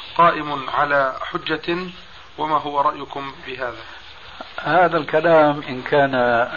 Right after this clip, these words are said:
Speaker 2: نقله عن الإمام النووي صحيحا فليس على إطلاقه، لكن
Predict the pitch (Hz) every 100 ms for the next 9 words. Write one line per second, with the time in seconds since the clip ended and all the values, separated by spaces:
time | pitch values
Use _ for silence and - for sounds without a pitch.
0 | - 120 117 135 127 123 120 117 110 110
1 | 104 104 110 - 110 123 113 127 117 113
2 | 110 123 113 107 - 113 120 120 127 139
3 | 165 - - - - - - - - -
4 | 120 143 180 - 127 123 117 107 - 117
5 | 104 107 98 95 - - - - - -
6 | - - - - - - - - - -
7 | - - 120 139 160 160 151